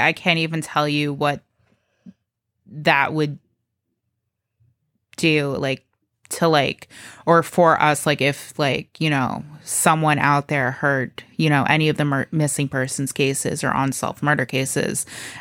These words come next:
and, like, comes forward with information, like, that would just, like, mean the absolute world.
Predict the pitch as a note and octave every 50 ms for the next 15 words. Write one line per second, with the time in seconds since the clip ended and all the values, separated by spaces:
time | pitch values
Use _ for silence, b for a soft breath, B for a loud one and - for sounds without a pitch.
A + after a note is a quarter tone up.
0 | B - E3 E3 E3 D#3 D3 C#3+ C#3 C3+ - - - - - - D#3+ D3 C#3+ C3
1 | - - D#3 C#3 C3+ C3 C3 - C#3 - - C3+ B2+ - C#3 C3 C#3 - - C3+
2 | - - - C3 C#3 - - - C#3+ C3 B2+ - - C#3+ - - C3 C3 - -
3 | C3+ B2+ B2+ B2+ B2+ - - D#3 D3+ C#3+ C3 B2+ B2 B2 B2 - - - - -
4 | - B2+ C3+ - - - - D2+ - - - D2 - - -